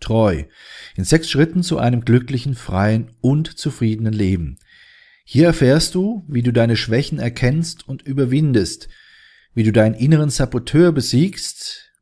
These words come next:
wie du dein wahres Ich erkennst und wie du zu einem wirklich glücklichen, freien und zufriedenen Leben gelangst. Für dich als interessierten Leser unseres Blogs und treuen Zuhörer unserer Audioposts ist dieser Workshop natürlich kostenfrei.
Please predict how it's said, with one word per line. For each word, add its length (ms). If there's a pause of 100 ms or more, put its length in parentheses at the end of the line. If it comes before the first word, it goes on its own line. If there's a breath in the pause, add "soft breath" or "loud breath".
wie 160
du 260
dein 280
wahres 440
Ich 240
erkennst 600 (120)
und 560
wie 200
du 240
zu 180
einem 400
wirklich 480
glücklichen, 600 (320 soft breath)
freien 680
und 240
zufriedenen 600
Leben 320
gelangst. 580 (920 soft breath)
Für 120
dich 120
als 100
interessierten 560
Leser 480
unseres 420
Blogs 380
und 160
treuen 360
Zuhörer 640
unserer 380
Audioposts 920
ist 380
dieser 260
Workshop 380
natürlich 380
kostenfrei. 680